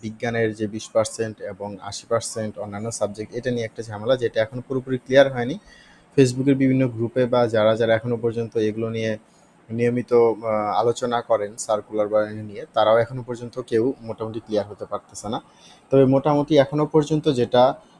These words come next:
আপনার, আহ, নিশ্চিত করে বলা যাইতে পারে যে সার্কুলারের মধ্যে আপনার যেখানেই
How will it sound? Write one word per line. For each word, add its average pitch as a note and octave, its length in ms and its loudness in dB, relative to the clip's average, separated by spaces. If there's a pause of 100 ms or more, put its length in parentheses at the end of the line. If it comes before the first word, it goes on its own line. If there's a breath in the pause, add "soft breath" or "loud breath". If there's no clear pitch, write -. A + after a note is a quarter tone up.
(100)
আপনার, A#2+ 580 4
আহ, A2 340 2
নিশ্চিত C3+ 480 -2
করে C#3 140 4
বলা B2 260 4
যাইতে B2+ 260 0
পারে A2+ 360 2
যে A2+ 300 -2 (1120)
সার্কুলারের C#3+ 580 4
মধ্যে C#3+ 320 0
আপনার C3+ 280 0
যেখানেই B2+ 560 -2